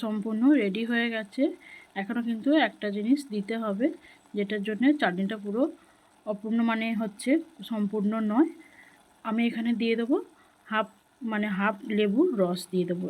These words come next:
এই লেবুর রস না দিলে কিন্তু এই চাটনিটার কোনো মানেই হয় না, লেবুর রস তো অবশ্যই দিতে হবে। তো আমি এখানে হাফ দিয়েছি, আপনাদের যে যেরকম চাটনি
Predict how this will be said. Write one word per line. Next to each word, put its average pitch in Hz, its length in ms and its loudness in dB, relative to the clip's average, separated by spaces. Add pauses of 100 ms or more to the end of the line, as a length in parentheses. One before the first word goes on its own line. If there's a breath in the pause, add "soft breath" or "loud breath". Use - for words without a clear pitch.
এই 214 160 0
লেবুর 220 320 2
রস 240 140 2 (100)
না 220 140 -4
দিলে 214 240 -2
কিন্তু 202 220 0 (120)
এই 214 60 0 (100)
চাটনিটার 180 460 -2
কোনো 202 140 0 (100)
মানেই 190 340 0
হয় 208 200 -2
না, 262 80 4 (540 loud breath)
লেবুর 202 260 2
রস 196 220 2
তো 240 40 -4 (140)
অবশ্যই 208 400 -2
দিতে 214 240 -8
হবে। 202 200 0 (440 loud breath)
তো - 120 -14
আমি 214 140 -4
এখানে 233 180 -2 (100)
হাফ 196 140 0 (120)
দিয়েছি, 226 320 -2 (480 loud breath)
আপনাদের 208 360 -4
যে 220 160 -2
যেরকম 208 300 0 (440)
চাটনি 202 340 -2